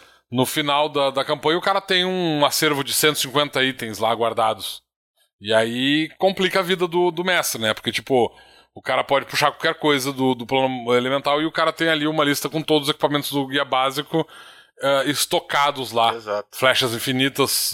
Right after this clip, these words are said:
Speaker 1: é, é, ah, armas pra todo o grupo e tal, e, tipo, a, é, basicamente quebra a economia de, de, não a economia do cenário, mas quebra a, a economia de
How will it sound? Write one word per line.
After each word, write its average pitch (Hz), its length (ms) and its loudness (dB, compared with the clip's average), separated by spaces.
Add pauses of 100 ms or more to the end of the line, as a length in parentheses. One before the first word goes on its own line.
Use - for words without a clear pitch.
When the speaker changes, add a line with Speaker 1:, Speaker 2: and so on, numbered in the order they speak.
(120)
Speaker 1:
é, 104 560 2
é, 104 360 0 (500)
ah, 110 360 0 (120)
armas 143 260 -2
pra 123 140 -2
todo 127 180 -6
o 120 60 -6
grupo 139 400 0
e - 40 -10
tal, 131 400 0
e, 113 60 -4
tipo, 113 480 -2 (180)
a, 107 140 2
é, 113 260 -2 (720)
basicamente 160 680 -2
quebra 156 380 0
a - 20 2
economia 143 580 0
de, 120 400 0
de, 113 500 0 (720)
não 147 300 0
a 175 80 2
economia 165 440 0
do - 60 -6
cenário, 151 440 0
mas 156 180 -2
quebra 147 400 0
a, 131 600 2
a 135 40 -2
economia 147 460 0
de 139 480 -2